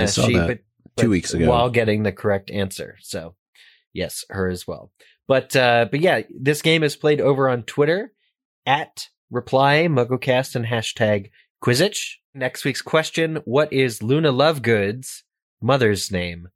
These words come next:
Speaker 2: Mm.
Speaker 1: This is not from the chapter, but next chapter is Luna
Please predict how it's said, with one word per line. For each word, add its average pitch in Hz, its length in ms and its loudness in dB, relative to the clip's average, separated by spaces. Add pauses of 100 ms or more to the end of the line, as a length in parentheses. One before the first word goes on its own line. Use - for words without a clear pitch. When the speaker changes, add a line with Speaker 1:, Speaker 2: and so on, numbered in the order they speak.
(160)
Speaker 2:
Mm. 113 580 2
Speaker 1:
This 110 140 -4
is 110 100 -2
not 127 220 2
from 120 280 0
the 98 60 2
chapter, 104 480 0
but 101 300 -2
next 113 280 -4
chapter 127 300 2
is 123 460 0 (460)
Luna 135 460 2